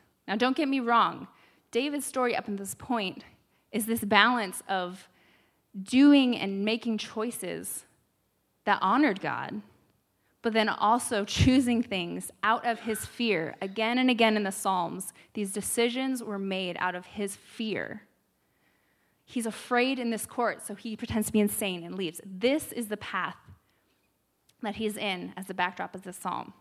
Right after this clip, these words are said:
That's a little difficult to chew on.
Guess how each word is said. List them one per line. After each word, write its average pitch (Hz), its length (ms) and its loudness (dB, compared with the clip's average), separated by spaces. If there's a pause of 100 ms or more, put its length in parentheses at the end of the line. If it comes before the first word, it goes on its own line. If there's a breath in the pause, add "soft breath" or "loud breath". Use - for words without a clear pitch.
(640 soft breath)
That's 320 260 -2
a 330 60 0
little 226 720 0 (800 soft breath)
difficult 214 720 -6
to 240 100 -10
chew 349 380 4
on. 180 340 -2